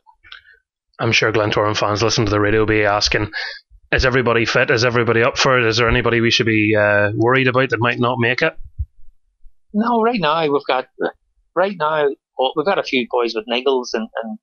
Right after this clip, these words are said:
Speaker 2: you know, but we've got no serious injuries as of now. Um, so everyone from now has the potential to be available. We'll, we'll have some checks over these. You know, we have training today, we have training tomorrow, and then we'll have training on Sunday.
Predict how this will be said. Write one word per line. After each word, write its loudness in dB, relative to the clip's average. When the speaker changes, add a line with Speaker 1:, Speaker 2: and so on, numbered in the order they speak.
Speaker 2:
you -6
know, -2
but -2
we've -8
got -2
no -2
serious 0
injuries 0
as -2
of -2
now. 0
Um, -4
so -2
everyone 0
from -2
now 0
has -4
the -20
potential -2
to -4
be 2
available. -2
We'll, 0
we'll 0
have -2
some -4
checks -4
over -4
these. -4
You -4
know, -2
we 0
have 0
training -2
today, 0
we 0
have -2
training -4
tomorrow, 0
and -2
then -2
we'll 0
have -4
training -2
on -4
Sunday. -2